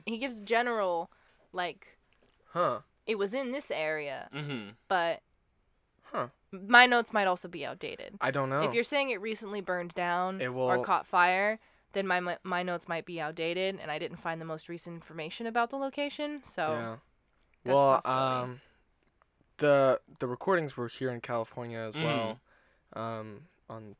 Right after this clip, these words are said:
Speaker 2: this side of the mountains, you know?
Speaker 3: Yeah.
Speaker 2: Um, and, uh, apparently, I mean, there was that huge fire last year, I think. I
Speaker 3: Yeah.
Speaker 2: don't know if it was the
Speaker 1: Yeah.
Speaker 2: and it just, it burned the whole area.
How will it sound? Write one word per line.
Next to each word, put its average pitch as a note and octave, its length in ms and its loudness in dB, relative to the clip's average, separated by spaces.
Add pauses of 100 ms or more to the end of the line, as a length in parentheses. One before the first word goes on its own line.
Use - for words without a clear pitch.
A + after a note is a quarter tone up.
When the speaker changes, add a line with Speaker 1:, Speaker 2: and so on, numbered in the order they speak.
(120)
Speaker 2:
this A#2+ 160 -8
side A#2 320 -6
of A2 40 -10
the A2+ 60 -10
mountains, A2+ 580 -8
you A#2+ 80 -8
know? A#2 200 -8 (180)
Speaker 3:
Yeah. G#2 360 -2 (120)
Speaker 2:
Um, A2+ 500 -4
and, A#2 240 -8
uh, A2+ 240 -4
apparently, B2 840 -6 (760)
I B2 40 -6
mean, A#2+ 220 -8
there A#2+ 100 -2
was A#2+ 100 -6
that A#2 140 -4
huge C3 280 -8
fire A#2+ 340 -4
last A#2 340 -8
year, A#2 160 -6
I A#2 40 -8
think. - 520 -14
I G#2 40 -6
Speaker 3:
Yeah. A2+ 200 4
Speaker 2:
don't E3 140 6
know E3 120 6
if D#3+ 120 0
it D#3+ 60 0
was C#3+ 140 -4
the C3+ 120 -4
Speaker 1:
Yeah. F3 180 -4 (420)
Speaker 2:
and B2 140 -4
it A#2+ 140 -4
just, - 400 -12
it - 360 -8
burned A#2+ 380 -6
the A2+ 160 -2
whole A#2+ 240 -2
area. A#2 340 -2